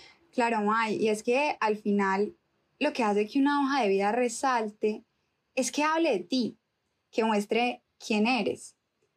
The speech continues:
Pero para poder que eso suceda, tienes que conocerte muy bien,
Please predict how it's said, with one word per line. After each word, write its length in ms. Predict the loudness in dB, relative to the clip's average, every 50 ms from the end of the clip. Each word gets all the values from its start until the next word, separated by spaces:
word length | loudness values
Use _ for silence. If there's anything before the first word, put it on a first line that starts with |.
| _ _
Pero 160 | -2 -2 0
para 200 | 2 0 0 0
poder 260 | 0 0 0 0 0 0
que 80 | 0
eso 140 | 0 2 2
suceda, 760 | 2 0 0 0 0 2 2 2 2 2 0 -2 -2 -6 -10 _ _ _ -6
tienes 280 | -2 0 2 2 2 0
que 120 | -2 -2
conocerte 600 | 0 0 2 2 2 0 0 0 -2 -2 -4 -4 _
muy 340 | 0 2 2 4 2 2 0
bien, 460 | 0 0 0 0 0 0 -2 -6 -8